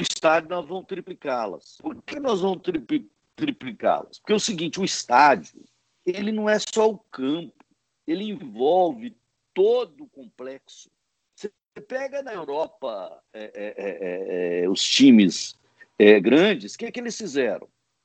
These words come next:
Eles implodiram os estádios velhos e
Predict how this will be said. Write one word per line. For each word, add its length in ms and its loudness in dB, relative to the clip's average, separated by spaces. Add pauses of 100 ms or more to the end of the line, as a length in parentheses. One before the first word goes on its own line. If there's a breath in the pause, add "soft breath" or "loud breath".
(160)
Eles 520 -6
implodiram 720 0
os 160 0
estádios 420 2
velhos 640 0
e 220 -14